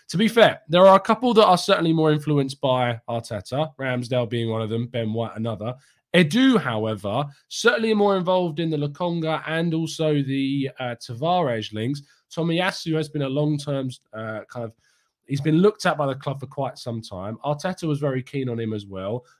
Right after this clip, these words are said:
Ødegaard, both of them wanted, but in particular, Ødegaard was very much Edu in January. Edu is responsible for getting the negotiations done for all those players. So even though we can turn around and say, "Oh,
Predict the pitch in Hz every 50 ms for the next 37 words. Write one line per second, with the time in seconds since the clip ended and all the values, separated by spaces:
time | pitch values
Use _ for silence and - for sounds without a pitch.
0 | _ - 160 185 196 170 170 160 147 165 151 151 139 120 - - _ - 156 160
1 | 170 165 160 143 131 - 123 113 113 113 113 113 110 - 131 117 - 127 139 139
2 | 139 139 123 - - 196 196 - - 156 123 120 117 - _ _ _ _ _ -
3 | 139 147 147 135 139 131 139 131 131 127 131 120 107 139 135 131 127 131 127 -
4 | - - 131 131 127 127 123 120 117 110 110 143 143 143 139 120 113 107 104 104
5 | 101 104 107 117 127 - _ _ _ _ _ _ _ - 180 190 160 208 214 202
6 | 202 170 147 170 170 - - 175 170 165 156 147 147 143 143 143 143 170 - -
7 | 143 143 139 139 151 147 147 143 143 147 139 143 143 135 123 - 143 135 135 135
8 | 139 - 147 147 147 139 139 131 123 - - 143 123 104 92 85 85 - - _
9 | _ _ - - 151 175 214 226 214 233 220 220 214 202 190 202 190 - 175 170
10 | - 190 180 180 175 170 165 160 156 - - 165 156 156 151 151 - 165 185 196
11 | 185 160 -